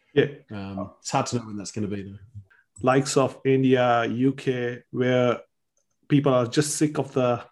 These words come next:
Speaker 1: whole situation, they'll be like, "What other countries, uh, uh, what other countries are option?" And Australia, obviously, relatively is a very safe bet. Uh, when they start to bring money,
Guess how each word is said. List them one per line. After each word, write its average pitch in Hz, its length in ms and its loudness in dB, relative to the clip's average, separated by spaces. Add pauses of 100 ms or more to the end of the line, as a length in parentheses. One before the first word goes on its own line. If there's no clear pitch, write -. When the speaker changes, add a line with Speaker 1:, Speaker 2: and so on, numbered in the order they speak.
(180)
Speaker 1:
whole 123 200 0
situation, 123 840 -2
they'll 123 140 0
be 123 60 -2
like, 117 280 0
"What 123 160 2
other 127 140 0
countries, 120 380 -4 (120)
uh, 117 360 -4 (120)
uh, 120 140 2
what 127 160 2
other 139 140 4
countries 127 340 0
are 113 100 0
option?" 117 280 -4
And 117 100 -4
Australia, 120 440 -4
obviously, 113 580 -4 (560)
relatively 123 580 4
is 110 300 -2 (640)
a 117 60 -4
very 127 180 4
safe 113 260 0
bet. 120 300 -2 (680)
Uh, 120 320 0 (440)
when 131 220 4
they 143 140 8
start 143 280 2
to 143 60 0
bring 127 280 4
money, 131 400 -2